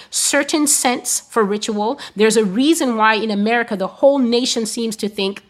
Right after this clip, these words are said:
at least the, the part that's falling away, seems to think that their ancestors will come and watch over them if they burn sage or if they burn certain scents.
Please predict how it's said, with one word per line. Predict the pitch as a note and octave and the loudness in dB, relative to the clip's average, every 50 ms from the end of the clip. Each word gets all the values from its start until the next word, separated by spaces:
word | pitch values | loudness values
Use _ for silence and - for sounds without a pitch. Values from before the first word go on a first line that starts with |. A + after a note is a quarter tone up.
| _ | _
at | - A3 G#3 | -4 -2 0
least | G#3+ A#3+ B3 - | 0 -2 -2 0
the, | A3+ | -2
the | G3+ - G3+ G#3 | -2 0 -2 -2
part | - - A3+ A3+ A3 | 0 2 0 0 0
that's | - G3 G3 - | -2 -4 -6 -4
falling | - G#3+ G#3+ G3+ G3 F#3+ | -2 0 0 0 0 -2
away, | F3+ E3+ F3+ F3+ E3+ F#3+ G3+ - _ | -2 0 0 0 -2 -2 -6 -10 _
seems | - - - C4+ C4 - | -8 -2 -2 0 0 0
to | - B3+ | -2 -4
think | B3 - A#3 G#3+ G#3+ - - - - _ | -2 0 -2 -2 -2 -6 -12 -18 -10 _
that | - G#3+ G#3 | -2 0 0
their | A3 G#3 | 0 0
ancestors | - A3+ A#3 B3 - - C4+ B3 - - A3+ G#3 G#3 | 2 2 2 0 0 0 -2 -4 -4 -4 -4 -4 -2
will | G3+ G3+ | -2 -4
come | G3+ - - A#3 | -2 0 -2 0
and | G#3+ G3+ G3 | 0 -2 0
watch | F#3 F#3+ - - | 0 -2 -2 -4
over | - G#3 F#3+ F#3+ F#3 | -6 -8 -6 -6 -4
them | F#3 F3+ F3+ | -4 -4 -4
if | D3+ G3+ G3+ | -4 -6 -4
they | - F#3+ | -4 -4
burn | F3+ D#3+ F#3 F#3+ F#3 F#3 F3+ | -4 -2 -2 0 0 0 0
sage | - - - A3 G#3+ A#3 C4 B3+ - - - - - - | 0 0 0 0 0 -2 -2 -4 -6 -8 -10 -14 -8 -6
or | G3 G3 | -4 -2
if | - A3 - | -2 -2 -2
they | G#3 G#3 | -2 -2
burn | F3+ E3 F#3+ G3+ G#3+ | 0 0 0 0 2
certain | G#3 - - G#3+ - F#3 F3+ | 0 0 -2 -4 -4 -6 -6
scents. | - - - A3 B3 C#4 - | -4 -4 -2 -4 -4 -6 -8